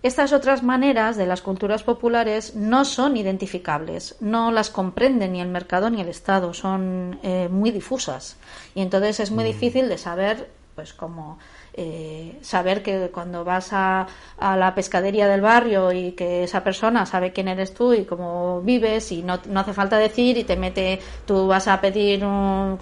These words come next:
Speaker 1: tres sardinas y dice, "Ah, que esto te lo doy también porque total yo no lo quiero".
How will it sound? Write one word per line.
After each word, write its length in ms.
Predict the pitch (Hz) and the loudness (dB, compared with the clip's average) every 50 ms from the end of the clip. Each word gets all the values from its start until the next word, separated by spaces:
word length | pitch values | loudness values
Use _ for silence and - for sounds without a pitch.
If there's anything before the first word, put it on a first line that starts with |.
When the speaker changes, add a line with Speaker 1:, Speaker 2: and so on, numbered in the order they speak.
| - | -6
Speaker 1:
tres 160 | - 220 202 - | -4 -4 -2 2
sardinas 640 | - 208 196 196 226 247 240 240 233 233 240 233 - | 4 4 4 6 6 4 6 6 4 4 4 2 2
y 80 | 202 202 202 | 0 0 0
dice, 140 | - 220 214 | 2 4 4
"Ah, 280 | 262 294 302 277 247 240 | 4 6 4 2 0 0
que 60 | - 269 | -2 -4
esto 480 | 247 - 247 247 240 247 247 240 240 | -4 -2 -2 0 2 2 2 2 2
te 100 | 233 247 | 2 2
lo 120 | 233 240 240 | 2 2 4
doy 160 | 240 247 240 | 4 4 4
también 440 | 240 233 226 240 262 262 254 247 214 | 4 2 4 8 8 8 8 8 4
porque 220 | 226 233 - 233 | 0 0 0 0
total 380 | - 226 220 - 247 247 240 233 | 0 0 2 4 6 6 6 4
yo 100 | 220 233 220 | 4 0 0
no 80 | 226 | 0
lo 120 | 220 226 220 | -2 -4 -2
quiero". 400 | - 226 240 233 220 214 202 | 0 2 2 2 2 0 -2